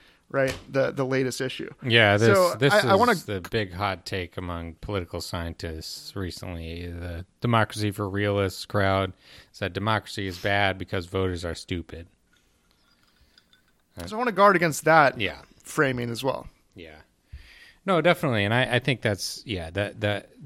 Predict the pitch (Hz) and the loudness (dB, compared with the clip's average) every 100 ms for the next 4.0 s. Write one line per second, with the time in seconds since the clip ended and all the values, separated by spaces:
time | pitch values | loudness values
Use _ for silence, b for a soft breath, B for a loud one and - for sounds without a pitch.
0 | 110 101 - - 123 110 107 - - _ | -18 -16 -20 -12 0 2 2 -6 -20 _
1 | 120 113 110 _ - - b b b - | 4 4 2 _ -20 -20 b b b 0
2 | 120 127 107 170 180 151 123 107 110 107 | 4 4 6 6 6 2 2 4 4 4
3 | 95 98 95 90 - - 98 92 87 90 | 4 4 4 2 -2 -2 -2 0 -4 -6